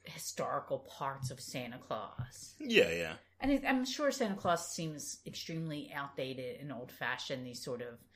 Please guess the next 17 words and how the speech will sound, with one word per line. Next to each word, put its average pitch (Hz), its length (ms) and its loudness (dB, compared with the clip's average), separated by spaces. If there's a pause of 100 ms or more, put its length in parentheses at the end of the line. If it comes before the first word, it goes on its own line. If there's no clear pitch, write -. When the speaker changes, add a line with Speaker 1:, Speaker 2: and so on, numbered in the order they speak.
(480)
Speaker 1:
stories 151 640 2
about, 131 540 -2
like, 127 280 -8
you 131 120 -4
know, 110 60 -12 (500)
living 160 340 2
in 143 80 -2
the 143 80 -2
North 147 400 -4
Pole 135 580 0
and 147 240 -6 (540)
Speaker 2:
I 147 100 12
like 190 300 12
the, 190 200 12
the, 151 360 10 (400)
the, 135 220 12
um, 98 560 6